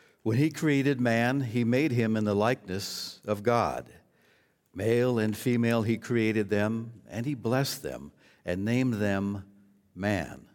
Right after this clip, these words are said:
when they were created. When Adam had lived one hundred and thirty years, he fathered a son in his own likeness,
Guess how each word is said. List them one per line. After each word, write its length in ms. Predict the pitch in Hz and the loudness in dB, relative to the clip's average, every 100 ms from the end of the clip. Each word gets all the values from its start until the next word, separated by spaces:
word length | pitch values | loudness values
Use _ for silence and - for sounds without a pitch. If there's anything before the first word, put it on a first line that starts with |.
| _ _ _ _ | _ _ _ _
when 160 | - 85 | -10 -6
they 160 | 87 80 | -4 -4
were 120 | 80 | -6
created. 600 | - 90 82 76 - - _ _ _ _ _ _ _ _ _ _ _ _ _ _ _ _ _ _ | -8 -6 -4 -4 -8 -14 _ _ _ _ _ _ _ _ _ _ _ _ _ _ _ _ _ _
When 180 | 143 143 | 2 4
Adam 280 | 160 175 135 | 4 4 2
had 180 | 127 120 | 2 4
lived 280 | 123 123 | 4 2
one 180 | 110 110 | 2 0
hundred 360 | 98 123 127 113 | 0 0 0 0
and 140 | 107 | -2
thirty 260 | 120 113 110 | 0 2 2
years, 440 | 95 82 80 85 | 0 -2 -4 -4
he 100 | 110 | -6
fathered 500 | - 113 110 107 95 | -2 0 2 0 0
a 100 | 95 | -4
son 380 | - - 143 120 | -4 -2 0 0
in 120 | 90 | 0
his 180 | 92 87 | -2 -2
own 240 | 98 92 | -4 -2
likeness, 560 | 82 82 - 101 - | -2 -2 -2 -8 -8